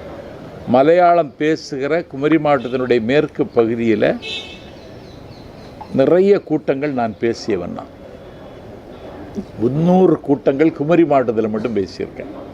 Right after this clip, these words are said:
திமுகவிலேயே தான் ஆயுள் முழுவதும் பணியாற்ற வேண்டும்னு நினைச்சேன். அண்ணன் வைகோவினுடைய இருப்புக்கு ஆபத்து வந்த நேரத்துல நான் திமுகவிலிருந்து அவங்க என்ன வெளியேத்தல, நானாகவே வெளியேறினேன்.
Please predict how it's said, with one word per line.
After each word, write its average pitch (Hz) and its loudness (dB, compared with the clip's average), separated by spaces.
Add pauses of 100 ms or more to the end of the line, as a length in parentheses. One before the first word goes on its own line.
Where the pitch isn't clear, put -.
(580)
திமுகவிலேயே 170 4
தான் 151 2
ஆயுள் 160 4
முழுவதும் 156 2
பணியாற்ற 135 0
வேண்டும்னு 120 -2
நினைச்சேன். 110 -4 (1040)
அண்ணன் 147 4
வைகோவினுடைய 165 4
இருப்புக்கு 151 -4
ஆபத்து 147 2
வந்த 135 0
நேரத்துல 135 2
நான் 143 2
திமுகவிலிருந்து 160 2
அவங்க 139 4
என்ன 135 2
வெளியேத்தல, 135 2 (960)
நானாகவே 175 4
வெளியேறினேன். 98 -4